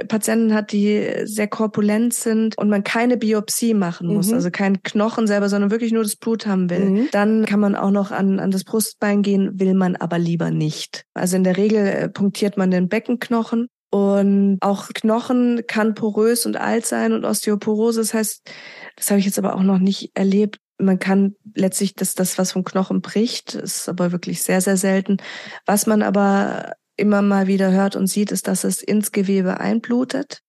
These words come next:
Speaker 1: Nach dieser Punktion, darüber muss man aufklären. Deswegen bleiben ja die Patienten auch immer noch eine Zeit bei uns, ähm, bleiben liegen. Aber der ein oder andere nimmt einen Blutverdünner,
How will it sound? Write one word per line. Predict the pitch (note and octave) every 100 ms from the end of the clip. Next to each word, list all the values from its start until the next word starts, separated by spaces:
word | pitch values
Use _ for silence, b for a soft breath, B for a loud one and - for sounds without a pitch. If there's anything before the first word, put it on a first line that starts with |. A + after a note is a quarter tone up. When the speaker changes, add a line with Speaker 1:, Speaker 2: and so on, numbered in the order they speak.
| -
Speaker 1:
Nach | G3 G#3 -
dieser | A3+ A3 A3
Punktion, | G#3+ A3 G#3+ - - G#3 G3+ G#3 G3+ G3+ G#3+ G3+
darüber | G3+ G3 G3+
muss | G3+ G3+ -
man | G3+
aufklären. | G3+ F#3 F#3+ - - G3 F#3+ F#3+ G3 B B -
Deswegen | G3 - G3 G3
bleiben | F#3+ F#3 G#3+
ja | A3 G3+
die | G3+
Patienten | G3+ - G3+ G3 G3+
auch | G3
immer | G3+ G#3
noch | G3+
eine | F#3+ G3
Zeit | - G3 F#3
bei | G3 G3
uns, | - G3+ G3+ - -
ähm, | F#3+ F#3+ F#3+ G3 G3
bleiben | G3 F#3+ G3
liegen. | F#3+ G3+ G3+ G3+ G3 B B B B
Aber | - F#3+ G3+
der | F#3+ F#3+
ein | F#3+ G3
oder | F#3+ -
andere | G3+ G3
nimmt | G3+ A#3 -
einen | G#3
Blutverdünner, | A3+ G#3+ - G3 G3+ G3 G3